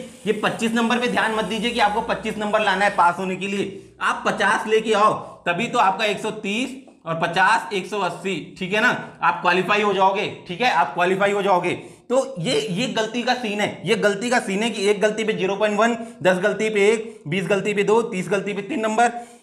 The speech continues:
सौ गलती पे दस नंबर, दो सौ गलती पे बीस नंबर, ढाई सौ गलती करने पे पच्चीस नंबर कटेगा, ठीक है? Level का बात करते हैं, level of typing, typing matter,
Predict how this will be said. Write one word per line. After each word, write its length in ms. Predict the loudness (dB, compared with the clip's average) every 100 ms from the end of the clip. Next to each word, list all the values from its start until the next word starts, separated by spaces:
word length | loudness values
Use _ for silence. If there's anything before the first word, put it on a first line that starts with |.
| _
सौ 140 | 0 2
गलती 240 | 2 0
पे 100 | 0
दस 180 | 2 0 0
नंबर, 240 | 0 0
दो 160 | 0 0
सौ 100 | 0
गलती 280 | 0 0 0
पे 100 | 0 0
बीस 220 | -2 -2
नंबर, 260 | 0 2 2
ढाई 240 | 2 0
सौ 120 | 0
गलती 260 | 2 0 0
करने 240 | -2 0
पे 160 | 0 0 -2 -8 -4 -2
पच्चीस 260 | 0 -2
नंबर 240 | 0 0 2
कटेगा, 360 | 0 2 2
ठीक 200 | 0 0
है? 400 | 0 0 -4 -14 -2
Level 280 | 2 2 0
का 100 | 2
बात 220 | 2 2
करते 200 | -4 -4
हैं, 100 | -4
level 240 | -2 -2
of 180 | -4 -4
typing, 380 | -2 -2 -2 -4 -6 -10 -18 _ _ _ _ _ _ _ _ _ _ _ _ _ _ _ _ _ _ _ -20
typing 440 | -4 -2 0 0
matter, 300 | 0 2 0